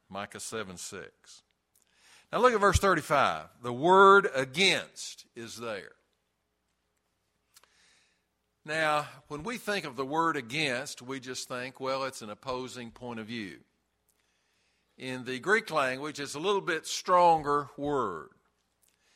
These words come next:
It literally means to be cut off, that there would be a separation between the two. It denoted complete and often permanent separation.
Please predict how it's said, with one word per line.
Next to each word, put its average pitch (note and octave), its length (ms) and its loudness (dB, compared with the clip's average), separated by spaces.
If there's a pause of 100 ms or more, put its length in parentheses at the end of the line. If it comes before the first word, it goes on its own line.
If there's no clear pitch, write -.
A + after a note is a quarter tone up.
(200)
It B2 140 -10
literally F#3 560 2
means C#3 640 -8
to - 100 -18
be A#2 240 -6
cut F3+ 380 2
off, - 580 4 (1200)
that G#2+ 140 -18
there D#3+ 140 0
would D3+ 160 -4
be C#3+ 160 -2
a B2+ 60 -2
separation D#3 960 0
between C3+ 680 -8 (120)
the A2+ 140 -12
two. A2 380 -4 (1400)
It D3 140 -6
denoted F3+ 540 8
complete G3+ 720 2
and C#3 140 0
often D3 540 4
permanent F#3+ 600 4 (960)
separation. D3 840 4